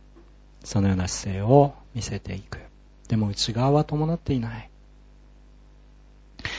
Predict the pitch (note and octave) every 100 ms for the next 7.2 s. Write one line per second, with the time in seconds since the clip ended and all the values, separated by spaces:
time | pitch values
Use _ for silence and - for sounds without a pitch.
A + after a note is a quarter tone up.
0 | - - - - G#2 G2+ F#2+ G2 F#2+ G2
1 | G2+ A2+ G#2+ - - - G2 G2+ G#2 G2+
2 | - - - - - - - - - -
3 | _ _ _ - - - B2 G#2+ G#2 -
4 | - - - - - - - - - -
5 | - - - - - - - A2+ - -
6 | C3 D3+ E3+ - A2+ G2 - - A2+ A#2+
7 | B2